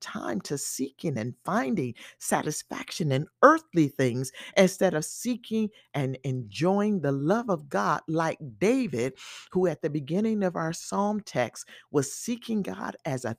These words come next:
thirsty man seeks water in the desert? David drank God's covenant love, and he was forever satisfied. John chapter four, verses thirteen through sixteen says,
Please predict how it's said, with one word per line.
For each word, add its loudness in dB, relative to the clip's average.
thirsty -2
man 0
seeks -4
water 0
in 2
the 4
desert? -2
David 6
drank 0
God's 0
covenant 0
love, 0
and 4
he -2
was 0
forever -2
satisfied. -4
John 4
chapter -4
four, 0
verses -2
thirteen 0
through -2
sixteen -2
says, 0